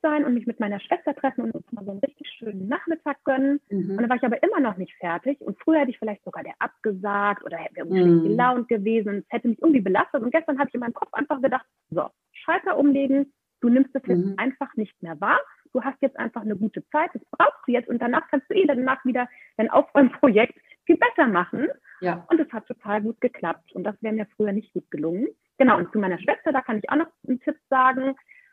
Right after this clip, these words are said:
Speaker 1: Also wir haben irgendwann auch mal eingeführt, ist jetzt auch durch Corona weniger gewesen, als wir wollten, aber da haben wir, wir haben mal den Bad Mom Day eingeführt.
Speaker 2: Mhm.
Speaker 1: Und dann haben wir echt ab und zu mal so, hat sie sich einen Tag freigenommen, ich mir auch, dann haben wir mal einen Tag im Monat irgendwie blau gemacht.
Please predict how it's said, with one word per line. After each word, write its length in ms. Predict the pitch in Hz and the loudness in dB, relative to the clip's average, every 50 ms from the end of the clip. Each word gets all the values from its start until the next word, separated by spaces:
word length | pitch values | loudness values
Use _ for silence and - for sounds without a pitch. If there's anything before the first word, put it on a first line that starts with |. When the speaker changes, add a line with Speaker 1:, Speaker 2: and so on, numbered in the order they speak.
| - | -4
Speaker 1:
Also 280 | - 226 214 220 214 202 | -2 0 2 2 2 2
wir 180 | 247 277 254 | 2 2 2
haben 180 | 254 262 247 - | 2 0 0 0
irgendwann 340 | - 254 262 226 233 233 233 | 0 -2 -2 0 -2 -4 -4
auch 100 | - - | -6 -6
mal 140 | 220 214 - - | -6 -6 -6 -4
eingeführt, 720 | 202 220 254 269 269 - - - - 254 269 269 269 - - _ _ _ _ _ _ _ | -4 -2 0 0 -2 -4 -6 -4 0 0 2 2 0 -4 -10 _ _ _ _ _ _ _
ist 160 | - 240 - | -4 -2 0
jetzt 200 | - 190 - - - | 0 -4 -4 0 -2
auch 140 | 185 - - | -2 -2 0
durch 180 | - 269 - _ | -4 -4 -4 _
Corona 480 | - 254 226 262 269 254 254 240 202 | -4 -2 0 2 0 0 0 0 0
weniger 400 | 220 277 294 302 277 262 254 254 | 2 4 4 4 4 2 0 0
gewesen, 380 | 233 247 220 240 254 254 226 240 | 0 0 0 0 -2 -2 -2 -2
als 200 | - 220 _ - | -6 -6 _ -6
wir 140 | 214 185 180 | -8 -4 -2
wollten, 220 | 220 262 254 240 | -2 -2 0 0
aber 100 | 214 208 | -2 -2
da 80 | 190 196 | -2 -2
haben 100 | - 233 | -2 0
wir, 120 | 208 226 202 | 0 0 0
wir 120 | 190 202 190 | -2 -4 -4
haben 60 | 226 | -4
mal 160 | 220 202 - | -4 -4 -2
den 140 | 190 180 160 | -2 -4 0
Bad 240 | - 190 196 - - | 0 0 0 0 -4
Mom 380 | 170 165 175 196 202 190 156 - | -8 -6 -4 -4 -4 -6 -6 -6
Day 280 | 170 160 156 143 147 _ _ | -4 -4 -4 -4 -6 _ _
eingeführt. 640 | - 165 165 170 156 - - - - 190 208 285 - _ _ - - - - - | -8 -6 -6 -6 -8 -10 -12 -6 -4 0 0 0 0 _ _ -18 -8 -6 -4 0
Speaker 2:
Mhm. 320 | - 202 208 220 277 - 349 | 2 2 6 6 8 6 6
Speaker 1:
Und 80 | - | 6
dann 120 | 220 208 208 | 4 2 2
haben 120 | 247 254 | 2 6
wir 140 | 240 247 - | 8 10 10
echt 180 | 277 - - - | 10 8 4 2
ab 120 | 302 - - | 2 4 4
und 180 | 311 320 - | 2 2 4
zu 100 | - 330 | 4 4
mal 300 | 302 285 285 294 285 240 | 6 6 8 6 6 6
so, 240 | 247 269 277 277 - - _ - _ _ _ | 6 6 6 6 4 2 _ -20 _ _ _
hat 120 | - 262 - | -6 -4 0
sie 100 | 311 320 | 0 0
sich 160 | 302 302 - | 0 0 -4
einen 120 | - 269 - | -6 -6 -6
Tag 140 | 262 247 _ _ | -6 -12 _ _
freigenommen, 380 | - 370 403 339 302 302 277 262 | -2 -2 0 2 2 0 0 -2
ich 100 | - - | -4 -6
mir 140 | 269 269 - | -6 -4 -4
auch, 100 | 320 320 | -4 -4
dann 160 | - 294 254 262 | -4 -4 -4 -2
haben 100 | 285 277 | -2 -2
wir 80 | 277 | 0
mal 120 | 262 262 254 | -2 -2 -4
einen 120 | 247 _ | -6 _
Tag 220 | - 247 262 - - | -6 -6 -6 -2 0
im 100 | 285 262 | 0 0
Monat 280 | 220 220 233 269 269 - | 2 0 0 -2 -2 -2
irgendwie 300 | - 202 208 208 254 254 - - | -4 -8 -6 -6 -6 -8 -8 -10
blau 240 | - - 156 147 - | -6 -4 -4 -4 -4
gemacht. 300 | - - - - - _ | -6 -14 -18 -20 -20 _